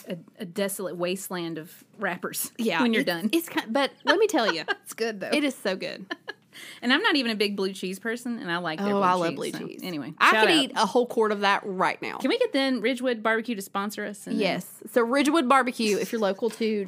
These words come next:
Speaker 2: Johnson City or the Tri-Cities, do it. Get the blue cheese dip.
Speaker 1: Y'all go. Y'all have to wait in line for about two hours.
Speaker 2: But it's worth it.
Speaker 1: But it's good. All right.
Speaker 2: Well,
Speaker 1: So
Speaker 2: I'm starving, so let's move on so
Speaker 1: Yeah.
Speaker 2: we can
Speaker 1: <laughs>
Speaker 2: finish
Speaker 1: We need
Speaker 2: this
Speaker 1: to get
Speaker 2: up
Speaker 1: outta
Speaker 2: and
Speaker 1: here.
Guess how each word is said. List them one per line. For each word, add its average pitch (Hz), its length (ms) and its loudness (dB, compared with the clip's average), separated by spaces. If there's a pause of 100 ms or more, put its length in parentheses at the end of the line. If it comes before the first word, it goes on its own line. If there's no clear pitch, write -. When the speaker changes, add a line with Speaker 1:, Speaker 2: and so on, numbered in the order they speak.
(180)
Speaker 2:
Johnson 208 420 -2
City 202 400 -4
or 196 140 -4
the 208 80 -8
Tri-Cities, 190 760 0 (960)
do 214 200 2
it. 185 200 -2
Get 214 160 -2
the 214 60 -2
blue 202 180 -2
cheese 175 220 -8
dip. - 340 -12
Speaker 1:
Y'all 214 160 0
go. 240 200 0
Y'all 180 160 0
have 202 80 -4
to 214 40 -6
wait 202 160 -4
in 202 60 -6
line 190 200 -4
for 185 100 -12
about 160 220 -4 (120)
two 220 160 -4
hours. 175 340 -6
Speaker 2:
But 233 160 0
it's 233 160 -6
worth 196 240 -2
it. - 60 -8
Speaker 1:
But 175 120 -4
it's 170 140 -8
good. 190 220 -8 (560)
All 220 80 0
right. 175 200 -2 (120)
Speaker 2:
Well, 285 200 0
Speaker 1:
So 269 60 -2
Speaker 2:
I'm 466 140 6
starving, 247 480 4
so 247 100 0
let's 269 260 2
move 370 140 2
on 269 160 4
so 285 160 4
Speaker 1:
Yeah. 226 80 0
Speaker 2:
we 247 120 2
can 233 280 0
Speaker 1:
<laughs> - 60 -6
Speaker 2:
finish 240 180 0
Speaker 1:
We 381 60 0
need 359 60 0
Speaker 2:
this 311 80 2
Speaker 1:
to 247 40 -4
get 254 100 6
Speaker 2:
up 240 60 6
Speaker 1:
outta 254 80 4
Speaker 2:
and - 80 2
Speaker 1:
here. 294 140 2